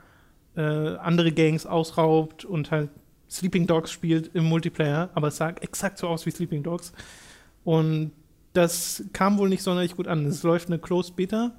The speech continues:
und dem Feedback nach, also wegen dem Feedback, die sie, das sie zum Spiel bekommen haben, ist zumindest die offizielle Angabe, stoppen sie diesen Service. Jetzt im Januar werden die Server runtergefahren und dann wird das auch nicht mehr weitergemacht.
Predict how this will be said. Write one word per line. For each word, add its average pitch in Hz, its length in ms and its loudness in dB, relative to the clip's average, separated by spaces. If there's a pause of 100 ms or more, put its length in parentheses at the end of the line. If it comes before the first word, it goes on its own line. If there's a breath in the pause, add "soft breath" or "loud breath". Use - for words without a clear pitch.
(440 soft breath)
und 170 300 -2
dem 165 200 0
Feedback 196 520 -2
nach, 175 420 -2 (400)
also 156 260 -4
wegen 190 300 2
dem 170 160 2
Feedback, 165 460 -4
die 175 80 -4
sie, 170 260 -4
das 165 160 -4
sie 170 120 -4
zum 175 180 -4
Spiel 170 240 -4
bekommen 160 340 -2
haben, 160 320 -2
ist 175 160 -6
zumindest 143 320 -4
die 185 80 -6
offizielle 170 340 -8
Angabe, 160 400 -2 (500 loud breath)
stoppen 165 340 0
sie 143 140 -2
diesen 143 440 -2
Service. 175 480 -6 (120)
Jetzt 165 220 -2
im 170 140 -2
Januar 151 440 2
werden 147 220 0
die 147 80 -2
Server 151 300 0
runtergefahren 170 580 0
und 170 140 -6
dann 160 120 -2
wird 160 160 -4
das 165 140 -8
auch 185 100 -6
nicht 175 160 -6
mehr 165 120 0
weitergemacht. 156 600 0